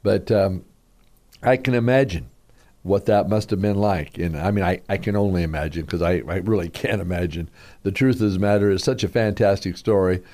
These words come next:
that, uh, some people have a hard time swallowing it. Oh, excuse the phrase. But, uh, g-, anyway, in our earthly minds, we don't understand how that is possible.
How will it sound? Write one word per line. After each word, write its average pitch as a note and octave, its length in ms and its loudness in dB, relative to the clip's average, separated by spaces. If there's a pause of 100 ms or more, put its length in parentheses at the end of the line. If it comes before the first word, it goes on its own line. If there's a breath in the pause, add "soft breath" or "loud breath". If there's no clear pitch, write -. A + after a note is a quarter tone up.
(260 soft breath)
that, F2+ 340 0
uh, F2 240 2
some A#2+ 160 0
people G2+ 320 0
have G2 180 2
a F#2 60 0
hard G2 220 0
time F#2+ 200 0
swallowing F2 500 0
it. C2+ 120 -10 (180)
Oh, G2+ 100 -2
excuse F#2 420 -2
the D2+ 60 -6
phrase. D2 380 -4
But, E2+ 200 -2
uh, F2+ 100 2 (560 loud breath)
g-, - 100 -16 (360 soft breath)
anyway, A2+ 400 2
in A#2+ 100 2
our B2+ 180 4
earthly C#3 280 4
minds, C3 500 2
we C#3 140 2
don't C3 220 2
understand A2+ 500 0
how C3+ 240 0
that A#2 120 2
is A2 120 0
possible. - 520 -6